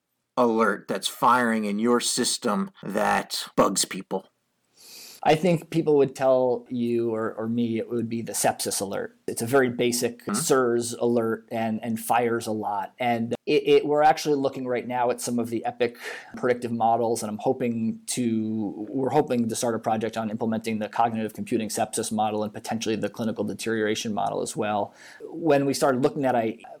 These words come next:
Speaker 2: my feeling is this is gonna be a massive project in order to do it right,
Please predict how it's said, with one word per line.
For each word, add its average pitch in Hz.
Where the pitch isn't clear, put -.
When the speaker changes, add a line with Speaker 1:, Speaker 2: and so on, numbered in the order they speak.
Speaker 2:
my 131
feeling 135
is 120
this 135
is 123
gonna 120
be 117
a 107
massive 113
project 117
in 110
order 113
to 107
do 117
it 110
right, 120